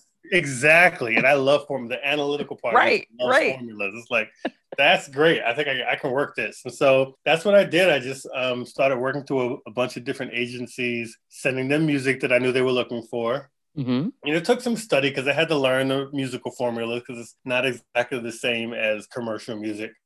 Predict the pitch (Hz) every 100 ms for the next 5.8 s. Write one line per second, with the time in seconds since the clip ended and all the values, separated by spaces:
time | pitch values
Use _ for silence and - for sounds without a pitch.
0 | _ - 117 113 117 120 131 123 120 131
1 | 123 123 - 120 117 117 117 120 - 123
2 | 117 117 113 110 107 107 _ _ _ _
3 | _ - 190 156 107 107 123 113 - -
4 | 156 143 123 110 110 127 139 139 123 113
5 | 107 131 131 131 127 131 127 147